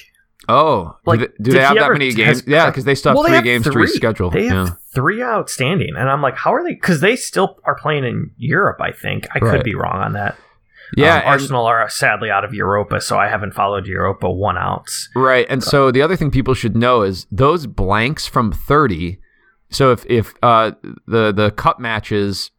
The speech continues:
Speaker 1: uh, uh, uh, cause a postponement in thirty for a league match, those games still have to be rescheduled.
Speaker 2: Mm-hmm.
Speaker 1: So there's quite a few teams.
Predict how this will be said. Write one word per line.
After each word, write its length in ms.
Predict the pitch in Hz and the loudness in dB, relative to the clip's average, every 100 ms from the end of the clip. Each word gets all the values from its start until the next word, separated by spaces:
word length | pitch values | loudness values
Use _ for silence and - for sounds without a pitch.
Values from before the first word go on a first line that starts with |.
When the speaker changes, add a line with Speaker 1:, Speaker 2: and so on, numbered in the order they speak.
| _ | _
Speaker 1:
uh, 80 | 101 | 0
uh, 100 | 110 - | 0 0
uh, 180 | 104 104 | 0 0
cause 360 | - 120 113 | 2 2 2
a 40 | 117 | 0
postponement 880 | 113 101 - - 135 127 107 90 - - | -2 -2 -2 -2 0 -2 -2 -2 -6 -4
in 160 | 101 95 | 0 0
thirty 460 | - 127 113 101 | 0 0 2 0
for 200 | 92 - | -2 0
a 60 | 101 | 0
league 320 | 98 113 127 87 | 0 0 0 -2
match, 400 | 82 80 - - - - - | -2 -2 -4 -12 -16 -18 0
those 220 | 151 165 | 2 4
games 260 | 196 196 | 0 0
still 160 | - 160 | 0 2
have 140 | 156 | 2
to 60 | 123 | 2
be 100 | 120 | -2
rescheduled. 720 | 117 120 - 143 - 64 - _ _ _ _ _ _ _ - | -2 -2 0 0 0 -8 -12 _ _ _ _ _ _ _ -8
Speaker 2:
Mm-hmm. 60 | 113 | -2
Speaker 1:
So 220 | 117 131 123 | 2 4 4
there's 260 | 131 139 | 2 0
quite 300 | - 156 175 | 0 0 0
a 40 | 196 | 0
few 440 | 156 143 135 127 - | -2 0 0 -2 -6
teams. 720 | - 151 135 90 95 98 - | -2 0 0 0 0 -2 -8